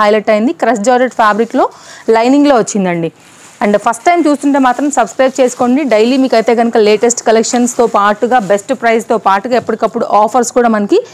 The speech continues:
ఇస్తూనే ఉంటామండి. And దీని ప్రైస్ వచ్చేసి ఎయిట్ నైంటీ. ఈ four కలర్స్లో వచ్చింది. మంచి party wear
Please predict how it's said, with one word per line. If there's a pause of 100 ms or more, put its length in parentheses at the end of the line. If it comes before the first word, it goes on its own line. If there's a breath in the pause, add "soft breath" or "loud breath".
(300 loud breath)
ఇస్తూనే
ఉంటామండి.
And
దీని
ప్రైస్
వచ్చేసి (120)
ఎయిట్
నైంటీ.
ఈ
four
కలర్స్లో
వచ్చింది.
మంచి
party
wear